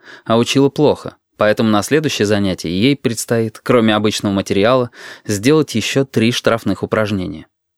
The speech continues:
Сашка молча согласилась. Упражнения больше не внушали ей ужаса, а Портнов был прав. Увлечённая липовым чаем, она, конечно, не доучила.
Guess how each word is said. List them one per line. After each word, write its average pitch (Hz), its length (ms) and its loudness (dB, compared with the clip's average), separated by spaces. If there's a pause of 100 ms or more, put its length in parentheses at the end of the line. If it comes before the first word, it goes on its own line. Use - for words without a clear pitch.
(380)
Сашка - 360 -2
молча 123 300 0
согласилась. 135 760 0 (500)
Упражнения 156 520 2
больше 160 280 0
не 165 80 2
внушали 160 400 2
ей 101 140 4
ужаса, 92 520 -2 (180)
а 117 100 0
Портнов 143 380 0
был 110 160 2
прав. 92 420 -4 (200)
Увлечённая 127 520 2
липовым 123 380 2
чаем, 131 440 -2
она, 170 220 -4
конечно, 107 600 -2 (100)
не 123 140 2
доучила. 92 580 -2